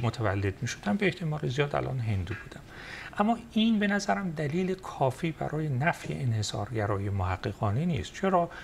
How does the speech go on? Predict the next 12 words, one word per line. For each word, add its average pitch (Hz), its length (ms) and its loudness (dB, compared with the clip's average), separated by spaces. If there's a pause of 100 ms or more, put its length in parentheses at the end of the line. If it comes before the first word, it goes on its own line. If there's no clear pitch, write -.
(260)
برای 180 180 4
اینکه 185 400 0 (280)
فرض 190 240 2
کنید 180 240 2
که 180 220 4
دلیلی 160 480 2
که 160 140 2
بنده 127 320 0
و 165 60 -2
شما 151 220 0
معتقدیم 131 640 2
که 123 380 4